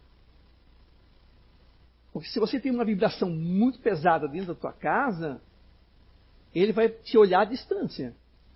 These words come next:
Porque aquela vibração ali não vai fazer bem pra ele. Vai ser difícil ele chegar ali, ele ficar ali. Ele vai orar por ti, ele vai tentar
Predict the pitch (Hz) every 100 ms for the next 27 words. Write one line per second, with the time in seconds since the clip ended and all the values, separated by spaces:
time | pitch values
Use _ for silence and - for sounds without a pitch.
0 | - _ _ - 151 220 190 202 180 196
1 | 170 170 - 185 175 196 208 - 165 151
2 | 147 139 135 117 120 - _ _ _ _
3 | _ _ - 156 202 202 - 302 - 185
4 | 160 - 160 156 156 156 151 143 - -
5 | 190 156 143 127 - _ _ _ - 165
6 | 170 185 165 156 - 156 - 226 214 156
7 | 165 151 165